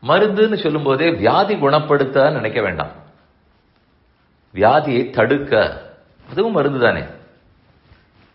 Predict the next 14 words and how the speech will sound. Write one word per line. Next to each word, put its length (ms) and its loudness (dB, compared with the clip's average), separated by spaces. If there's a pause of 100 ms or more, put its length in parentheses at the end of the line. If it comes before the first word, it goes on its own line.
(580)
அதனால 200 2 (120)
பல 300 2
நோய்களையும் 640 -2
தடுக்கக்கூடியது 880 -4 (180)
ஆரோக்கியமான 680 0
உணவு. 280 -6 (2250)
இந்த 280 -6
நாட்களில் 560 -2 (540)
எங்கோ 380 -2 (180)
எப்படியோ 560 0
சாப்பிடுகிறோம். 600 -6 (2250)
அந்த 240 -8
இடத்திலெல்லாம் 760 2 (200)
அது 200 -6